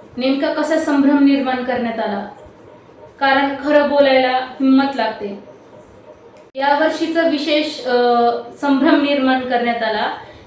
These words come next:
की घटस्थापनेच्या सोबतच, म्हणजे घटस्थापनेवरतीच कलश स्थापना करणं गरजेचं आहे, असं सांगण्यात आलं. ते जे घट असतात आपले,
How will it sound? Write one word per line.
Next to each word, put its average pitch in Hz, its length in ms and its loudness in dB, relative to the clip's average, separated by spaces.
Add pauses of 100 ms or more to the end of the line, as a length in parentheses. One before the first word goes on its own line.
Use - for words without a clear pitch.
(200)
की 262 320 -6
घटस्थापनेच्या 285 1200 0
सोबतच, 262 760 0 (120)
म्हणजे 247 200 -2
घटस्थापनेवरतीच 269 1400 0 (960)
कलश 294 260 6
स्थापना 311 680 0
करणं 277 360 0
गरजेचं 240 400 0
आहे, 208 280 -8 (680)
असं 262 180 -4
सांगण्यात 269 460 2
आलं. 208 240 -4 (1040)
ते - 80 -14
जे 320 220 -6
घट 302 360 -4
असतात 269 440 -4
आपले, 214 460 -10